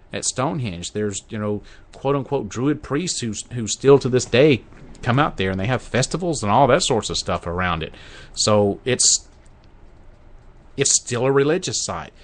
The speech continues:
If it wasn't centuries ago, well, it is now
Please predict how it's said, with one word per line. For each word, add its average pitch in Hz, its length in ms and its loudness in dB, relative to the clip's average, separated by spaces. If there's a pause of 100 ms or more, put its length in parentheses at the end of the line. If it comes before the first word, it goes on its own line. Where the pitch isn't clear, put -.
(120)
If 117 160 -6
it 107 120 -4
wasn't 135 520 0 (720)
centuries 131 500 -4
ago, 131 460 -4 (240)
well, 110 180 -2
it 117 140 0
is 123 200 0
now 120 500 -4